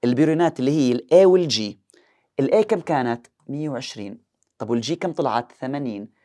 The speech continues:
مية وعشرين A وثمانين G هاي ميتين اللي هي البيروينات. طب البرميدينات مين بتضم؟ بتضم ال، ال T وال C وال U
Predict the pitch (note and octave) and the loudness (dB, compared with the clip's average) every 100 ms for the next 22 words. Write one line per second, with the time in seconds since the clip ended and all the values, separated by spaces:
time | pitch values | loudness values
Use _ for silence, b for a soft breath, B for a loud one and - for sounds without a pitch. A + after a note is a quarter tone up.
0 | _ _ _ _ C3 F3 G3 D#3 - F#3+ | _ _ _ _ -6 -2 -2 -2 -2 -4
1 | F#3+ - C#3 A2 G#2+ _ _ _ _ _ | -4 0 0 0 -8 _ _ _ _ _
2 | - C3+ C#3 E3 G3 D#3+ B2+ F#3+ G#3 G#3 | -8 -2 0 0 0 -2 -4 -6 -4 -4
3 | F#3 F3+ A#2 A#2 - _ _ - A#2 A2+ | -4 -4 -4 -4 -8 _ _ -16 -10 -6
4 | A#2 A2+ A#2+ D3 A2+ A2 - _ _ _ | -6 -4 -4 -4 -8 -12 -20 _ _ _
5 | _ _ _ - C3 C3 B2+ F#3 G3 F3+ | _ _ _ -2 0 4 6 6 4 6
6 | G3+ G3 G#3 F#3 B2 C#3 B2 C3+ _ _ | 6 6 4 4 6 4 4 -4 _ _
7 | _ _ _ _ _ - B2 B2 E3 C3+ | _ _ _ _ _ -4 2 6 6 4
8 | B2+ B2+ - _ _ _ - - _ - | 2 0 -4 _ _ _ -10 -10 _ 0
9 | G3 D3+ A2 A2 - - G3 A#3+ B3 A3 | 4 4 4 0 -4 -2 2 6 6 6
10 | G#3+ B3+ B3+ | 6 4 2